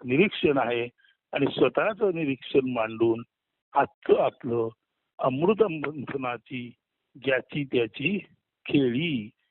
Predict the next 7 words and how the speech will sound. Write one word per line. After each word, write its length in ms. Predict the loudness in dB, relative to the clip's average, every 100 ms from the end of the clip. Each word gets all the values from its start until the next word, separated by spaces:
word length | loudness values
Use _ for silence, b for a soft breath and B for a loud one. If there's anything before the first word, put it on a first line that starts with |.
| _ _
किंवा 160 | 4 4
ज्याचे 480 | 2 0 0 -4 0
त्याचे 420 | 0 0 0 0 0
अमृत 360 | 2 0 2
मंथन 520 | 0 -2 -4 -2 -2 -2 _ _ _ -4
हे 140 | 2 4
निरूपण 540 | 4 2 0 -2 -2